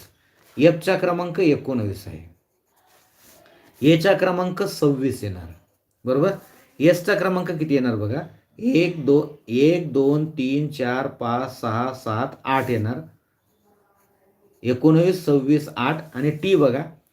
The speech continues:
एक, दोन, तीन, चार, पाच, सहा, सात येणार. म्हणजेच एकोणवीस, सव्वीस. आता इथं बघा, एकोणवीस दिलाच नाही यांनी.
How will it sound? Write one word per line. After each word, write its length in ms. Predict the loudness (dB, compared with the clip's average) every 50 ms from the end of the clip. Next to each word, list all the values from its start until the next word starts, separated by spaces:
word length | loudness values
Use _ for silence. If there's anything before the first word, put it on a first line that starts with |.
| _ _ _ _ -4
एक, 360 | 2 2 4 4 2 0 -6 -14 _ _ _ _ _ _ _ _ _ -8
दोन, 380 | -4 0 0 2 0 0 -2
तीन, 600 | -8 -12 -18 _ _ -4 -2 0 2 2 2 0
चार, 360 | 0 -2 -2 0 0 0 -2
पाच, 520 | -4 -6 -4 -2 -2 -2 -2 -4 -6 -8 -8
सहा, 280 | -6 -4 -4 -4 -6 -8
सात 320 | -10 -2 2 2 2 2 2
येणार. 300 | -2 -4 -4 -4 -6 -8 -10 -16 _ _ _ _ _ _ _ _ _ _ _ _ _ _ _ _ _ _ _ _ _ _ _ _
म्हणजेच 420 | -4 0 2 2 2 2 0 -6 -16 _ _ _ _ _ _
एकोणवीस, 1000 | -4 -2 -2 -4 -2 2 4 4 6 6 4 4 4 4 2 2 0 -4 -12 -18 _ _ _ _ _ _ -14 -4 0
सव्वीस. 680 | 2 2 2 0 2 2 2 2 2 0 -8 -16 -20 _ _ _ _ _ _ _ _ _ _ _ _ _ _ _ _ _ _ _ _ _ _ _ _ _ _ _
आता 180 | -10 -4 0 0
इथं 200 | 0 0 0 2
बघा, 160 | 2 4 4
एकोणवीस 480 | 4 4 2 2 0 0 0 0 0
दिलाच 420 | 2 2 4 4 4 4 2 0 -2
नाही 180 | -2 -2 -2
यांनी. 280 | -2 -2 -2 -4 -6 -6